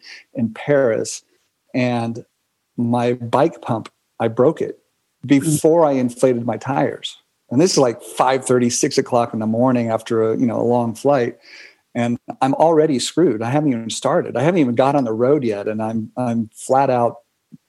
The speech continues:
no idea what to do next. And I had zero experience with this kind of thing. So, um, from that day through the end of our trip,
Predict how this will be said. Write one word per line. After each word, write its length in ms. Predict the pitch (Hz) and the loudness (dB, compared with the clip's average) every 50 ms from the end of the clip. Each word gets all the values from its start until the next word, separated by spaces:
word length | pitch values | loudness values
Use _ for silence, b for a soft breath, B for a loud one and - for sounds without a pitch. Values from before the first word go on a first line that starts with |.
| _ _ _ _ _ | _ _ _ _ _
no 360 | 147 135 135 139 147 143 139 | 2 4 6 6 6 4 4
idea 360 | 131 127 123 123 131 127 120 | 2 2 2 2 4 4 4
what 220 | 117 117 123 123 - | 4 4 2 2 0
to 80 | - | -4
do 140 | 110 117 113 113 | -2 0 2 2
next. 340 | 135 147 120 - - - | 2 2 0 -2 -6 -6
And 100 | 120 120 | -2 -2
I 40 | 131 | 0
had 160 | 135 131 117 | 0 0 0
zero 480 | 113 110 113 120 131 156 160 165 143 123 | -2 -4 -2 2 4 4 6 6 4 4
experience 580 | 117 - - - - 170 175 143 120 107 - - | 2 -2 -2 -2 0 2 2 2 0 0 -4 -6
with 80 | 113 | -6
this 140 | 110 - - | -6 -6 -6
kind 200 | - - 113 101 | -6 -6 -6 -6
of 100 | 104 - | -6 -8
thing. 280 | - 107 110 107 107 B B B B B B B B B B B B B | -10 -10 -8 -10 -10 B B B B B B B B B B B B B
So, 600 | - - - - 143 135 135 131 131 127 127 - - | -14 -2 2 4 4 4 4 4 2 2 0 0 0
um, 420 | 131 127 127 123 120 117 117 127 - _ _ _ _ _ _ - - | 0 0 2 2 0 -2 -2 -4 -8 _ _ _ _ _ _ -4 -2
from 280 | - 139 127 127 123 | 0 2 2 2 2
that 400 | 127 143 151 170 180 - - - _ _ - 127 117 | 4 4 4 2 0 -2 -6 -12 _ _ -8 -8 0
day 640 | - 143 143 156 160 156 123 113 117 117 120 131 135 - _ _ _ _ _ _ - | 2 4 4 6 4 4 2 0 -2 -4 -6 -8 -10 -14 _ _ _ _ _ _ -8
through 500 | - - - 143 147 147 143 139 135 123 | -6 -2 2 4 4 6 6 4 4 4
the 220 | 120 131 - - - - 151 - - | 2 0 -2 -2 -6 -10 -8 -2 0
end 220 | 139 147 151 135 | 2 2 2 2
of 100 | 127 117 | 2 2
our 140 | 120 113 110 | 2 0 0
trip, 540 | - - - 190 190 135 110 - - - | -2 -2 0 0 0 0 -2 -6 -10 -16